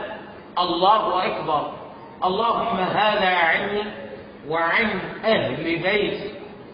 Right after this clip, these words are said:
Bismillah, wallahu akbar, Allahumma hadha anni wa an ahli bayti." Ní orúkọ Ọlọ́run ni mo fẹ́ pẹ́ran yìí.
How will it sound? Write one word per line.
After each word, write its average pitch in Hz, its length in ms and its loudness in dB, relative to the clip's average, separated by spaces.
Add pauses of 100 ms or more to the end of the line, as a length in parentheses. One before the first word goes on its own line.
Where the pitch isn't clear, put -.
(140)
Bismillah, 190 840 2 (640)
wallahu 180 800 4
akbar, 190 540 2 (500)
Allahumma 180 840 2
hadha 196 520 2 (180)
anni 214 420 0 (560)
wa 156 180 -2
an 190 320 2 (280)
ahli 170 500 2
bayti." 180 500 0 (600)
Ní 196 140 -4
orúkọ 214 380 2
Ọlọ́run 202 280 4
ni 185 100 0
mo 180 120 0
fẹ́ 185 220 0
pẹ́ran 175 360 0
yìí. 160 200 2